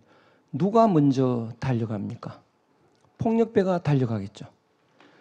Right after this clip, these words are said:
그래서 폭력배는 폭력을 행사해서 엄청난 돈을 벌어서 우리 옆집에 와서 열 배, 스무 배 큰 집을 지어갖고 삽니다.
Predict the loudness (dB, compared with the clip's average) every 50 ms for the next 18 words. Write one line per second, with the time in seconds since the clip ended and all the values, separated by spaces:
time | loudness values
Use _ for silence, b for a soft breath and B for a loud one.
0 | b b b b -6 -2 -2 -2 -2 -2 -4 -2 0 0 -2 -2 -4 -4 0 2
1 | 2 2 2 2 0 -2 -4 -6 -6 -4 -4 -2 -2 0 0 2 2 0 2 2
2 | 0 0 0 -2 -6 -6 -2 -2 0 0 0 0 -2 -2 -2 -4 -6 -6 -6 -8
3 | -8 -8 -10 -14 b b b b b b b b b b b b 2 2 4 4
4 | 2 -2 -6 -4 -4 -2 -2 0 2 0 0 0 -2 -6 -4 -2 0 2 2 2
5 | 2 0 0 -2 -2 -2 0 0 0 0 0 -6 -8 -14 -14 _ _ _ b b
6 | b b b b b b b b b b -4 -2 0 2 2 2 0 0 -4 -2
7 | 0 0 2 2 0 -2 -4 -6 -6 -6 -6 -8 -10 _ _ b b b b b
8 | b b b b b b b b _ _ 2 4 4 4 4 0 -4 0 2 2
9 | 2 2 0 -2 -2 -2 -2 0 -2 -2 -2 -2 -6 -6 -4 -4 -4 -2 0 0
10 | 0 2 2 0 -2 -2 -2 -6 -6 -8 -8 -8 -6 -8 -6 -6 -8 -10 -14 -18